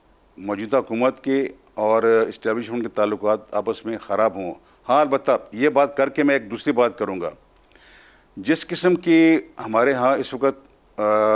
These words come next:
दूसरे सारे इदारों में एक हाइटेंड, बल्कि शायद हाइटेंड भी लफ्ज़, अ,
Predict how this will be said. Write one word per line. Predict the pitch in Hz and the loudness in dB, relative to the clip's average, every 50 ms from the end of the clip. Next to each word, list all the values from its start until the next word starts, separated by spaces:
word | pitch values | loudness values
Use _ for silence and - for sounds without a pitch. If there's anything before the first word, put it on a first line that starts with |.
| 110 104 98 87 - - 95 101 98 104 104 98 92 85 82 82 | 2 0 -2 -6 -14 -14 -12 -10 -10 -8 -8 -10 -12 -12 -12 -10
दूसरे | 107 110 - - 135 139 131 | -10 -6 -2 0 0 0 0
सारे | 117 - - 117 113 120 131 | -2 -2 0 0 2 2 0
इदारों | 120 110 104 107 110 123 131 131 | -2 0 0 2 2 4 2 2
में | 123 113 98 85 - - _ _ _ _ _ _ _ _ _ _ _ _ _ _ - | 2 0 -2 -4 -8 -16 _ _ _ _ _ _ _ _ _ _ _ _ _ _ -2
एक | 123 131 127 - 139 | -2 -2 0 0 2
हाइटेंड, | 135 131 107 - - - 123 147 147 156 156 139 117 - - - - _ _ _ _ _ _ _ _ _ - | 2 2 0 -2 -2 -2 0 0 0 0 0 -2 -2 -4 -8 -14 -20 _ _ _ _ _ _ _ _ _ -4
बल्कि | 113 113 113 139 123 | -4 -2 -2 -4 -4
शायद | - 135 131 123 104 | 0 0 0 0 0
हाइटेंड | 104 110 117 110 135 139 139 | 0 -2 0 0 0 0 0
भी | 135 143 139 | 2 0 0
लफ्ज़, | 127 113 123 127 113 - - 127 123 | 2 0 0 -2 -2 -6 -6 0 2
अ, | 123 123 123 120 120 117 | 4 4 6 4 4 2